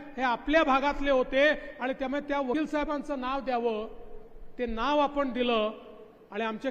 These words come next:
खासदार साहेब फार हुशार आहेत, ते लगेच दिल्लीला पोचले आणि त्या ठिकाणी जाऊन सगळ्या अधिकाऱ्यांना सांगितलं की प्रधानमंत्र्यांच्या गुरुजींच्या नावाची योजना आहे,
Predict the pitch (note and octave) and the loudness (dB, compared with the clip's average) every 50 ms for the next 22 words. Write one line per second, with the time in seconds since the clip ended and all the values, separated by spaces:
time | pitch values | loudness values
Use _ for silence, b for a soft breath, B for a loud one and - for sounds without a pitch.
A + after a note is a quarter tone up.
0 | B3+ - G#3+ A3 G#3 F#3 B3+ C4+ C4 B3+ C4 C4+ C4 - A#3+ C4 B3+ A3+ G#3+ - | -4 -2 -4 -4 -4 -2 -2 -2 -2 -2 -4 -6 -4 -2 -2 -2 -2 -2 -2 0
1 | C#4 C#4+ C4+ B3 G#3 F#3+ F#3+ - - - - - - - - - - - A#3+ A#3 | 0 2 2 2 2 0 -2 -6 -10 -18 -18 -20 -20 -20 -20 -16 -6 -4 -2 0
2 | A#3 A#3 C4 D4+ D4+ - G3 C#4 C4 C4 C#4+ C#4+ D4 D4 C#4+ C#4+ C#4 C4+ C4+ C#4+ | 0 2 2 2 0 0 0 0 2 2 2 4 4 2 2 2 0 -2 0 2
3 | C#4 C4 A#3 G#3+ F#3+ - - - - - - - A3 A3 B3 - - B3+ C4 B3+ | 2 2 4 2 0 -2 -8 -14 -16 -18 -14 -8 -4 -4 -4 0 0 0 0 0
4 | C4 - C#4 C#4 C#4+ C#4 G#3+ C4 C4+ D4 C#4+ - - C4+ B3 C#4 C#4+ C4+ A3+ C#4 | 0 0 0 0 0 2 2 4 4 4 2 4 4 4 4 6 4 4 4 4
5 | C#4 C#4+ C#4 C#4 C#4 C#4 C#4 - C4 C4 C4 C4+ C4 C4 B3+ A#3 A3+ G#3+ G#3+ G#3+ | 2 2 0 0 2 0 0 0 0 0 0 0 -2 0 0 2 2 2 2 0
6 | - - - - - - - - - - - - A#3+ - - - G#3+ G3 G3+ A#3 | -2 -10 -18 -20 -20 -20 -20 -20 -20 -20 -12 -6 -6 -4 -2 -2 -4 0 2 2
7 | C4 C4+ C4+ B3+ B3 A#3+ A#3 A#3 C4 B3 B3 A#3+ - - C4+ C#4 C4+ G#3+ G3 A3+ | 2 2 2 0 -2 -2 -2 -2 0 0 0 -2 -2 -2 -2 -2 -2 0 -2 -2
8 | A3+ B3 A#3+ G3+ C4 B3+ A#3 - - C#4 C#4+ C4+ B3 A#3+ A#3 B3 C4 C4 C4 C#4 | 0 0 0 0 0 0 0 0 0 0 2 2 2 2 2 4 2 2 0 -2
9 | C4+ C4 B3 B3 F#3+ C4 C4+ C#4 A#3+ F#3+ | 0 0 0 0 0 2 4 4 4 2